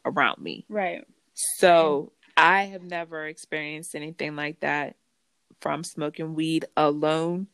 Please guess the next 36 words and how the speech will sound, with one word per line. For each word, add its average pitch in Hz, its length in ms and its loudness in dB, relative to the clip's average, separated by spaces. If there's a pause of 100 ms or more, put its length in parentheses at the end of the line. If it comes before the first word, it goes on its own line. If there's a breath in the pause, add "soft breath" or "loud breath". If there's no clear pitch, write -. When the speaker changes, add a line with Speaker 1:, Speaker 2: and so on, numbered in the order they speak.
(480 soft breath)
Speaker 1:
s-, - 320 -4 (160)
especially 180 1040 2
since 165 560 -12
I've 156 260 -4
started 147 420 -8
smoking 151 600 -10 (580)
quote 151 220 -2
unquote 160 320 -2
clean 175 440 -4
weed, 170 360 -2 (120)
like, 131 220 -2
from 151 200 0
the 139 120 0
dispensary 156 580 -6
where 156 180 0
I 147 100 2
know 143 260 0
there's 143 280 -4
no 147 420 -2
street, - 420 -2 (720)
there's 156 220 0
nothing 160 440 4
else 120 200 -4
in 78 140 -8
it. - 100 -8 (260)
There's 196 160 0
Speaker 2:
Mm-hmm. 190 140 0
Speaker 1:
no 185 220 8
other 165 180 6
chemicals 151 500 -4
in 143 120 -8
it. 147 140 -6
This 170 200 0
is 127 140 -6
just 139 160 -4
straight - 540 -4